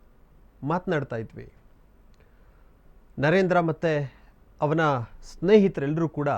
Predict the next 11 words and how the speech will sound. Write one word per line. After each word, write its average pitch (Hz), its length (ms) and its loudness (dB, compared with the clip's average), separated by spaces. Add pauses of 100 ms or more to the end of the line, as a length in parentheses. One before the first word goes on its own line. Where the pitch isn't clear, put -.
(1300)
ಬಾರಾನಾಗೂರ್ನ 156 680 0 (640)
ಆ 139 80 2
ಮನೆಯಲ್ಲಿ 135 760 0 (1400)
ತನ್ನ 220 180 2
ಗುರುಗಳು 208 440 4
ಹೇಳಿದಂತಹ 165 760 0
ಮಾತುಗಳನ್ನ 143 720 -2
ಪಾಲಿಸಿಕೊಂಡು, 120 840 -10 (1080)
ಕಠಿಣ 190 340 2
ವ್ರತವನ್ನ 160 640 -2
ಕೈಗೊಂಡು, 113 760 -10